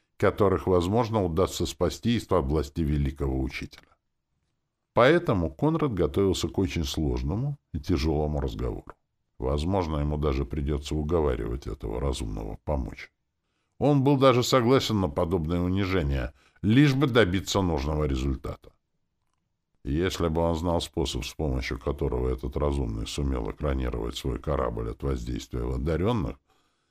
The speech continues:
то, возможно, Конраду никакая помощь и не понадобилась бы. Но сейчас у него просто не было выбора —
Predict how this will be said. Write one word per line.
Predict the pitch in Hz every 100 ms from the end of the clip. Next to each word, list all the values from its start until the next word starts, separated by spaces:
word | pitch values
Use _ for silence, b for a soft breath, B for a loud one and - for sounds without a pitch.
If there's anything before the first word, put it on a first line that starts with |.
| _ _ _
то, | 151 135
возможно, | 139 110 135 175 156 151
Конраду | 135 123 123 147 160
никакая | 139 131 113 123 110
помощь | - 107 101 110 -
и |
не | 123
понадобилась | 113 131 120 65 55 55 113 113 -
бы. | - - _ _ _ _ _ -
Но | 82 90
сейчас | - 87 - 123 139
у | 82
него | 71 73 71
просто | 107 - 123
не | 107 101
было | 95 104
выбора — | 92 69 53 57 57